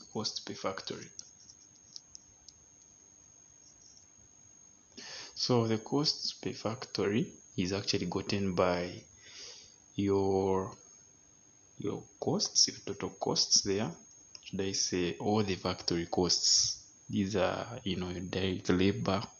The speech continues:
these things which are not categorized as, uh, variable, if anything. We said labor, variable overheads,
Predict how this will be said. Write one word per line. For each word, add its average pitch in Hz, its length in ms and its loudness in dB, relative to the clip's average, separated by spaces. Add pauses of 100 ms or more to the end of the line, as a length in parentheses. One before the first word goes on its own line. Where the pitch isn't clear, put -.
(160)
these 101 180 2
things 98 160 6
which 95 140 0
are 98 60 0
not 95 140 -2
categorized 90 520 0
as, 90 260 -2
uh, 87 260 0 (100)
variable, 92 420 -2
if - 80 -4
anything. 95 420 2 (380)
We 101 80 2
said 107 260 0
labor, 101 720 2
variable 98 500 2
overheads, 95 920 2